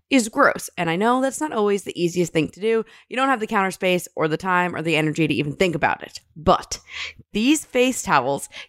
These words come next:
give your face a squeaky clean feel. I can't even describe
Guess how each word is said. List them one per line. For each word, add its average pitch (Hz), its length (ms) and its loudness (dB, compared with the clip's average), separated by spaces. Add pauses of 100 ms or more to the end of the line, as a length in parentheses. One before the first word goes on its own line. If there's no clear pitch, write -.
(120)
give 190 240 0
your 247 240 0
face 165 520 -2 (260)
a 190 140 4
squeaky 208 1120 0 (120)
clean 185 300 2
feel. 143 400 0 (300)
I - 80 0
can't 285 220 0
even 320 200 0
describe 190 640 0